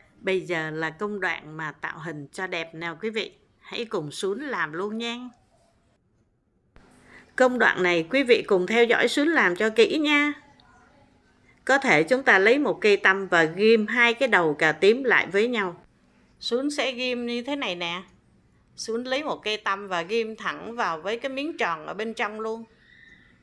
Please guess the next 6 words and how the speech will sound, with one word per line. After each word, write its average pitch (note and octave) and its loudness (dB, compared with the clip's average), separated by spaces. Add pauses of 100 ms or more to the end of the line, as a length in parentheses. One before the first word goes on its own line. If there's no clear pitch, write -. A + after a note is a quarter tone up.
(1500)
Tiếp - -8
tục G3+ -2
Sún C4 -8
sẽ C4+ -4
ghim C4 -6
luôn C4+ -6